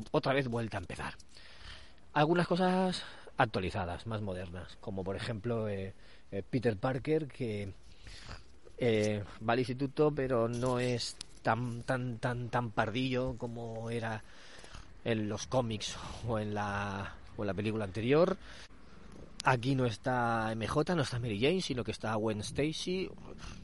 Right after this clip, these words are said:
y siguen estando personajes clásicos como por ejemplo Flash Thompson, que aquí sí que es rubio y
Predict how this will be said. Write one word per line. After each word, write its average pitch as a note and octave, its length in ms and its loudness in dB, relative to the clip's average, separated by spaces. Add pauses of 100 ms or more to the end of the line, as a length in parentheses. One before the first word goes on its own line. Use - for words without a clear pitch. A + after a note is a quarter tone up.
(100)
y C#3 720 8 (440)
siguen B2+ 340 2
estando A2+ 640 0
personajes G#2+ 440 -6
clásicos A#2+ 420 0
como A2 200 -2
por G#2 140 -4
ejemplo G#2 540 0 (640)
Flash - 280 4
Thompson, D#3 480 2 (140)
que - 80 -2
aquí G#2+ 220 -2
sí A#2 120 0
que G#2 300 2
es - 260 -2 (380)
rubio G#2+ 580 0 (460)
y G2 920 2